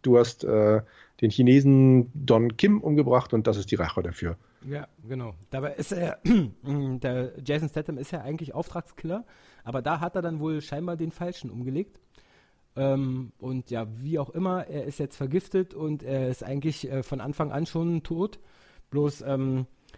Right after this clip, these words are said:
Speaker 2: er regt sich dann natürlich erstmal furchtbar auf, ne, zerlegt seine halbe Wohnung, äh, rast mit seinem Auto los und will diesen Ricky Verona finden, um Rache zu nehmen, solange er noch kann.
Speaker 1: Genau.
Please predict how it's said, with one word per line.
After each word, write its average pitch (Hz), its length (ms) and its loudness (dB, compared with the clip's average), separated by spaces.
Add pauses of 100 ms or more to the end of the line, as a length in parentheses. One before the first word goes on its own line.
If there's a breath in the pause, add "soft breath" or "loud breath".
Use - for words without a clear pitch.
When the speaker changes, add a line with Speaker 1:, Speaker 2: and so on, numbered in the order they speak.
(180 soft breath)
Speaker 2:
er 139 120 -2
regt 170 160 0
sich 180 120 0
dann 151 120 0
natürlich 156 240 -6
erstmal 135 280 -4
furchtbar 139 360 -4
auf, 156 360 -6
ne, 127 160 -4
zerlegt 139 300 -6
seine 135 180 -2
halbe 139 240 -2
Wohnung, 180 420 -2 (460 soft breath)
äh, 127 360 -2 (120)
rast 113 420 -6
mit 147 140 -4
seinem 139 220 -2
Auto 170 500 0
los 160 340 0
und 143 180 -4
will 165 160 0
diesen 147 360 -4
Ricky 156 300 -4
Verona 143 400 -2
finden, 151 460 -4
um 139 240 -6
Rache 131 300 -8
zu - 140 -10
nehmen, 120 260 -4
solange 120 300 -6
er 120 140 -6
noch 123 240 -8
kann. 107 300 -8 (640)
Speaker 1:
Genau. 98 280 0